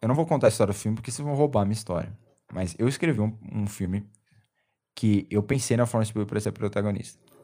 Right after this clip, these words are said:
Eu espero que eu faça esse filme um dia e eu espero que ela ganhe o Oscar por esse filme.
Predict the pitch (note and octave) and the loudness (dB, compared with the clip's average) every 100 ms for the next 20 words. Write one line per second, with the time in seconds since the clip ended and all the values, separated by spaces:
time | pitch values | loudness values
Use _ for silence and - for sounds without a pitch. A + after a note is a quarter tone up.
0 | - _ _ - E3 C#3+ A2+ A2+ A2+ - | -20 _ _ -4 4 8 8 6 0 0
1 | - G2+ G#2 A2+ G#2+ A#2+ C3+ A#2 G#2+ G#2+ | 0 2 2 -6 -4 -2 0 2 2 2
2 | A#2+ B2 A2+ A2 A2+ G#2 F#2 F2 - G#2 | 0 2 2 4 4 4 4 2 -2 -2
3 | G#2+ - F#2+ G#2 | -2 -2 -2 -2